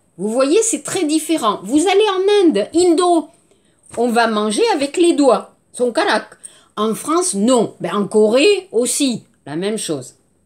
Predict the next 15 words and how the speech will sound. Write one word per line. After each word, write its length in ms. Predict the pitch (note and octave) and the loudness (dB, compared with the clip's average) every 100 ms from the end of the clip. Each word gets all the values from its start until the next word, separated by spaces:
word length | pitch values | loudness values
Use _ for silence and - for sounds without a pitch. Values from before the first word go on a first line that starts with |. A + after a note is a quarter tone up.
| _ _ _ _ _ F#3+ | _ _ _ _ _ -6
Ne 200 | A3 B3 | -4 -4
pas, 560 | - E4 E4 F4 G4 - _ - _ _ | -4 -2 0 0 -2 -10 _ -20 _ _
euh, 320 | G#3 G#3 G#3 - - - - _ _ - | -2 0 0 -2 -8 -20 -20 _ _ -10
donc 240 | F3+ G3+ | -4 -2
ne 120 | G#3 | 0
pas 220 | G3+ A#3+ A3 | 0 -2 -2
manger 320 | F#3 F3 F3 | -2 -4 -4
avec 220 | D#3 D#3+ | -4 -4
ses 220 | - C4+ | -6 -4
doigts, 560 | A#3 D4 C#4+ D4+ E4+ - _ A3 | -2 2 2 2 -2 -6 _ -6
ne 220 | B3+ C#4 | -2 -2
pas 540 | - - F4 F#4 F4+ - | -4 -2 0 0 -4 -2
utiliser 760 | C#4+ C#4+ - C#4 C#4 C4+ F4 | -2 -2 -4 -2 -2 0 0
les 200 | D#4 C4+ | 2 0
cure-dents. 600 | - - G4+ B3 G#3+ E3+ | -6 -4 -2 0 0 -2